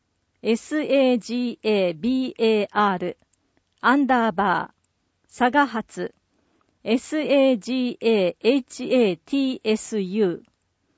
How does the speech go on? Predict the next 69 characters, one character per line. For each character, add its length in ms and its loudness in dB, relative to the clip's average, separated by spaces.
キ 180 0
ュ 80 4
ー 80 4
ア 40 4
ー 20 4
ル 120 0
コ 160 2
ー 40 2
ド 120 0
も 140 -4
掲 220 -4
載 220 -4
さ 140 -6
れ 100 -2
て 140 -6
い 100 -6
ま 160 -4
す。 260 -20
写 200 -2
真 260 -2
が 120 2
あ 60 2
り 120 -2
ま 160 -2
す。 220 -20
夜 280 4
の 140 4
暗 260 2
が 120 2
り 120 0
の 140 2
中 280 0
で、 260 -4
ネ 180 2
オ 100 2
ン 60 -4
サ 200 -2
イ 120 2
ン 80 -2
の 100 -2
佐 220 -6
賀 160 2
バ 400 -2
ー、 60 2
エ 40 2
ス 220 -8
エ 260 0
ー 60 -2
ジ 140 -10
ー 240 -6
エ 240 0
ー 40 -8
ビ 320 -4
ー 80 -14
エ 240 0
ー 80 -6
ア 160 2
ー 60 2
ル 100 -2
の 120 -4
文 140 0
字 140 -6
が 180 -4
浮 60 -8
か 160 -2
び 160 -2
上 100 -2
が 140 -4
り、 220 -8